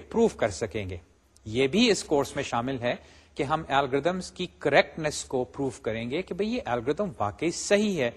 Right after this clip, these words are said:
یعنی کہ اگر اس کو صحیح ان پٹس ملیں تو یہ اپنی کاروائی مکمل کر کے آؤٹ پٹس پروڈیوس کرے گا جو کہ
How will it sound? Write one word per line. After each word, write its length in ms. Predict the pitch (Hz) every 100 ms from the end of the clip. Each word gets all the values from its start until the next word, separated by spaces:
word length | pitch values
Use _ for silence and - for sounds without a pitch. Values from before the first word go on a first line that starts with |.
| - _ -
یعنی 380 | 110 120 160 226
کہ 260 | - 110 156 - - _ -
اگر 220 | 143 196 180
اس 180 | 160 -
کو 160 | 170
صحیح 440 | 156 - 147 - -
ان 140 | 143
پٹس 320 | 127 123 - 110
ملیں 340 | 104 120 247 - - _ _ _ _ _ 143
تو 100 | 131
یہ 440 | 110 120 156 226 226
اپنی 340 | - - 143 135
کاروائی 480 | - 120 113 120 120
مکمل 520 | 113 - 139 131 117
کر 240 | - 170 202 -
کے 220 | 156 214 - - - _
آؤٹ 260 | 143 156 -
پٹس 240 | 165 - -
پروڈیوس 420 | 135 113 135 - - -
کرے 260 | 196 214 185
گا 120 | 160
جو 220 | 139 135
کہ 260 | 127 127